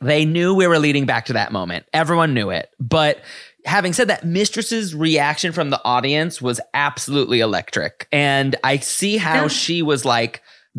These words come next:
Speaker 1: "I am a fan favorite. I am such a fan favorite.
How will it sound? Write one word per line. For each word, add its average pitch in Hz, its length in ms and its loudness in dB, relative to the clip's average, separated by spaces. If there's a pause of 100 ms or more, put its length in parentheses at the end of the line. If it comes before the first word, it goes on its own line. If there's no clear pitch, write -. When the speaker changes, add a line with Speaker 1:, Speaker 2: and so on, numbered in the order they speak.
(180)
Speaker 1:
"I 143 200 0
am 202 240 0
a 139 140 0
fan 107 340 0
favorite. 98 480 -6 (240)
I 151 180 4
am 151 200 2
such 160 320 0
a 202 60 0
fan 170 280 2
favorite. 123 600 2